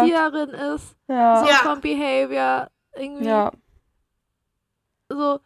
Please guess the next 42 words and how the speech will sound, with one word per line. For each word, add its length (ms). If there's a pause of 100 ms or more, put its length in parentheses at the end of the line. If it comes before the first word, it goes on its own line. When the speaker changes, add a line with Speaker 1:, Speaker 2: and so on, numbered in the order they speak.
Speaker 1:
so 140
sehr 320
friedlich, 800
aber 160
so 120
möchte, 360
dass 160
sie 80
die 100
Konflikte 560
auch 160
gelöst 640
werden. 260
Nicht 140
nur 100
dieses 200
Speaker 2:
Ja. 80
Speaker 1:
so, 280
„Hallo, 240
wir 100
streiten 280
hier 80
nicht“, 160
sondern, 340
„Hallo, 220
wenn 140
ihr 80
ein 80
Problem 360
habt, 140
dann 60
sprecht 480
bitte 240
mit 180
den 120
Speaker 2:
Mhm. 40
Speaker 1:
Leuten.“ 840 (960)
Speaker 2:
Und 200
trotzdem 400
aber 220
so 280
bisschen, 640